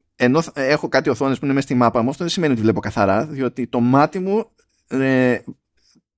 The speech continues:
φαντάζεται ότι βλέπω μακριά. Οκ, τέλος πάντων. Λοιπόν, τα κακά νέα. Φακή πρεσβειοποίησης. Τιμή, για ζεύγος φακών προφανώς, εκατό δολάρια.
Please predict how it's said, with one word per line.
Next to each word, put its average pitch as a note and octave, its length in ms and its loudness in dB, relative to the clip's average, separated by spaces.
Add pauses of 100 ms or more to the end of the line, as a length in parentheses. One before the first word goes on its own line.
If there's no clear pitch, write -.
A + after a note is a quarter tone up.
(160)
φαντάζεται D3+ 640 0
ότι F3+ 160 -4
βλέπω F3 240 0
μακριά. D#3 500 0 (1000)
Οκ, D#3+ 160 0 (480)
τέλος A2 200 -4
πάντων. D#2+ 300 0 (1160)
Λοιπόν, C#3+ 320 -2 (120)
τα E3+ 100 0
κακά F#3 300 2
νέα. A#2 360 0 (840)
Φακή D3+ 280 -2
πρεσβειοποίησης. F#3 760 0 (1800)
Τιμή, F#3 520 2 (380)
για A2 160 0
ζεύγος C3 280 4
φακών A2 360 0
προφανώς, F#2 500 -2 (1120)
εκατό D#3+ 280 0
δολάρια. C#3 420 4